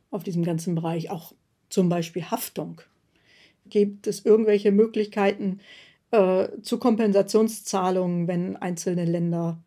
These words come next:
vielleicht, äh, an Nebenwirkungen leiden? Wenn wir sagen,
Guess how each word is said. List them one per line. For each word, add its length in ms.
vielleicht, 640
äh, 60
an 480
Nebenwirkungen 800
leiden? 680
Wenn 180
wir 120
sagen, 480